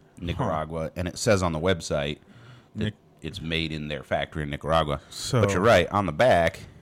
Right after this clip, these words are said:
Speaker 2: it does say "proudly made in Honduras." I'm assuming that that's just referring to the tobacco. I don't know.
Speaker 1: Yeah, 'cause I can see them growing it and then bringing it in Nicaragua. It doesn't. It's not that big of a trip.
Speaker 2: Yeah,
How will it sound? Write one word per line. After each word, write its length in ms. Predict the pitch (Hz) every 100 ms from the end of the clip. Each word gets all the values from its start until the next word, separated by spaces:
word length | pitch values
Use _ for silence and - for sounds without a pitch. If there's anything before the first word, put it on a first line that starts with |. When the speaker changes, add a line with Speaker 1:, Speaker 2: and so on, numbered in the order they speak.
| - -
Speaker 2:
it 80 |
does 260 | 78 104 98
say 360 | - 78 78 76 -
"proudly 340 | 85 82 85
made 320 | 80 76 76
in 420 | - 73 73 73 - _ _ _ _ _ _
Honduras." 540 | - 71 85 73 71 - - - _
I'm 160 | 135 151
assuming 480 | 101 160 160 117 98
that 260 | 87 82 - - - - _ _
that's 180 | - 82
just 200 | - 87
referring 400 | 82 - 82 71
to 120 | -
the 240 | 65 64 64 _ _ -
tobacco. 460 | 69 65 55 - - -
I 120 | 78
don't 160 | 73 67
know. 200 | 58 - - - -
Speaker 1:
Yeah, 180 | 139 117
'cause 240 | - 127
I 60 | 160
can 160 | 156
see 180 | 127 151
them 140 | 127 117
growing 280 | 120 120
it 140 | 113 107
and 80 | 113
then 100 | 107
bringing 280 | 120 113 104
it 80 |
in 60 | 101
Nicaragua. 320 | 110 120 95
It 100 | 113
doesn't. 260 | 127 110 107 - - -
It's 180 | -
not 140 | 120 98
that 180 | 104 98
big 120 | 101
of 40 |
a 60 | 95
trip. 260 | - 104 - _ - - - -
Speaker 2:
Yeah, 420 | 135 107 85 73